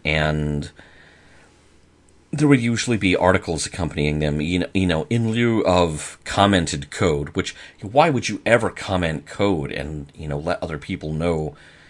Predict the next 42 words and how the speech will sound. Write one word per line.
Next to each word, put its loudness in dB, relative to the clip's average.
you -6
know, -2
what -2
the -4
function 0
of -4
a -2
particular -6
line -2
of -6
code -6
is. -2
That 2
would -2
be -4
silly. -4
There 4
would 4
be 4
articles 2
accompanying -2
the, 0
uh, 0
the -4
Nibble 2
type-in 0
programs -4
that -4
would -8
kind 2
of -2
let 2
you -4
know -2
i-, 0
in 2
broad 4
strokes, -4
okay, -2
this -2
is -4
what 0